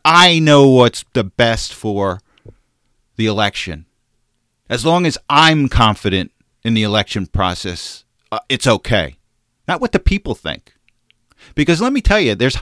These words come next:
several hundred people, I would say, that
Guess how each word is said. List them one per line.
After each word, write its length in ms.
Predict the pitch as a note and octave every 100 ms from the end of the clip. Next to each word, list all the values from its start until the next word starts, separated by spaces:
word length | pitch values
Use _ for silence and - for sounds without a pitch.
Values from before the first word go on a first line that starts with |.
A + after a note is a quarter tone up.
| -
several 420 | - - A3+ G#3+
hundred 340 | D3 C#3+ C3 -
people, 300 | A#2+ - F2
I 100 | E2+
would 160 | D#2
say, 320 | - D2 C2+ - _ _ _ _
that 360 | B2+ A2+ G#2